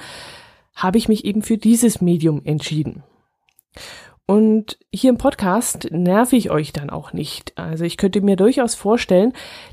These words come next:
dass das für den einen oder anderen unter euch auch recht langweilig ist. Und deshalb werde ich mich hier zwar auch davon, darüber äußern, aber ich werde mich recht kurz halten.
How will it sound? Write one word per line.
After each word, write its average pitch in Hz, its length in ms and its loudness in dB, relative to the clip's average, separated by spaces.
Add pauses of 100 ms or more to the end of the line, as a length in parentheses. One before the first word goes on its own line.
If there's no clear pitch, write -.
(100)
dass 208 220 0
das - 220 2
für 202 140 2
den 190 180 -2
einen 220 320 2
oder 190 300 -2
anderen 196 300 2
unter 190 300 -2
euch 185 360 0
auch 175 160 -4
recht 190 200 -4
langweilig 180 600 0
ist. - 420 -4
Und 175 220 -4
deshalb 220 540 2 (120)
werde 196 280 2
ich - 260 -4 (400)
mich 202 200 0
hier 262 720 4
zwar - 280 -6
auch - 160 2
davon, 196 380 0 (500)
darüber 165 380 0
äußern, 190 340 2
aber 190 240 -2
ich 214 140 -2
werde 185 160 2
mich 202 240 -2
recht - 180 -4
kurz - 240 4
halten. 135 300 -6